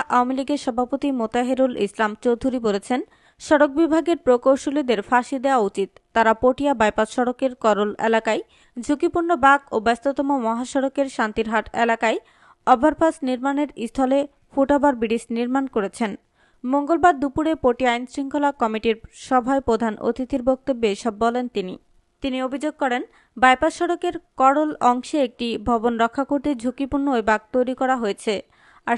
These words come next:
শান্তিরহাট এলাকায় যানজট ছিল না, তখন থেকেই যানজট। সেখানে যানজট নিরসনে দরকার ছিল ওভারপাস, কিন্তু করা হয়েছে ফুটওভার ব্রিজ। এ দুটি সিদ্ধান্ত সব প্রকৌশলী দিয়েছেন, তাদের ফাঁসি হওয়া উচিত।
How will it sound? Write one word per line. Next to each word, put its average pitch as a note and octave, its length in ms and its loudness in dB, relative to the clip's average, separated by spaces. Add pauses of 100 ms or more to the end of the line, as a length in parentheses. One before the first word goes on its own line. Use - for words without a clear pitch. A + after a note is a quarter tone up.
শান্তিরহাট D4 520 -4 (100)
এলাকায় C#4 360 -2
যানজট A3+ 340 -2 (100)
ছিল C4 140 -2 (120)
না, C#4 60 -2 (120)
তখন A3+ 260 -2
থেকেই G#3+ 360 -4 (320)
যানজট। G#3+ 400 -2 (420)
সেখানে F4 320 -2 (120)
যানজট C4+ 320 0 (100)
নিরসনে C#4+ 420 -2
দরকার A#3+ 400 0
ছিল C#4+ 120 0 (100)
ওভারপাস, B3+ 360 0 (100)
কিন্তু G#3+ 220 -6
করা A3+ 280 0
হয়েছে C4 240 -2 (140)
ফুটওভার B3 460 -2
ব্রিজ। G3 240 -4 (200)
এ - 40 -2
দুটি A3+ 240 -4
সিদ্ধান্ত C4 460 -6 (180)
সব A3+ 140 2 (100)
প্রকৌশলী C4 580 -2
দিয়েছেন, G3+ 320 -4 (520)
তাদের A3+ 240 0
ফাঁসি B3+ 440 -2
হওয়া C#4 240 2
উচিত। G3 220 -4